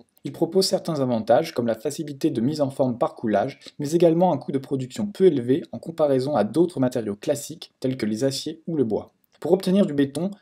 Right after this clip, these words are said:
la matrice ayant le rôle du liant est mélangée à divers autres constituants tels que le sable, des granulats et de l'eau. La matrice de base peut avoir différentes compositions comme le ciment, l'argile, le bitume, la chaux, et cetera.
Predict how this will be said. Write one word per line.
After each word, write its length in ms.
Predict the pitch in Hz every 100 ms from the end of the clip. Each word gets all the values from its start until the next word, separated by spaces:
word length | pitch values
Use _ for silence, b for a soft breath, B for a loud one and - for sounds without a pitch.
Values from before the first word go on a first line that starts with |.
| -
la 80 | 123
matrice 360 | 151 - 185
ayant 160 | 147 147
le 100 | 127
rôle 300 | 123 165 151
du 120 | 123
liant 380 | 127 139 135 139
est 40 |
mélangée 540 | 131 165 170 160 139 160
à 100 | 117
divers 460 | 123 143 160 143
autres 220 | 156 165
constituants 640 | 131 143 - 127 - 117 - B B
tels 160 | 160
que 100 | 160
le 120 | 127
sable, 460 | 110 - 127 156 117
des 120 | 123
granulats 560 | 127 139 131 123 147 - -
et 60 |
de 80 | 135
l'eau. 180 | 107 87 - _ _ b
La 60 | 123
matrice 460 | 147 165 - 190 143
de 80 |
base 260 | 120 123 170
peut 140 | - 127
avoir 260 | 123 117
différentes 440 | 120 165 156 139 131
compositions 680 | 180 165 139 131 - 147
comme 180 | 165 127
le 60 | 120
ciment, 520 | - 131 123 123 -
l'argile, 460 | 123 117 107 165 165
le 60 |
bitume, 440 | 127 127 123 160 165
la 140 | 123
chaux, 240 | 113 160 165
et 80 | 135
cetera. 460 | - 131 107 101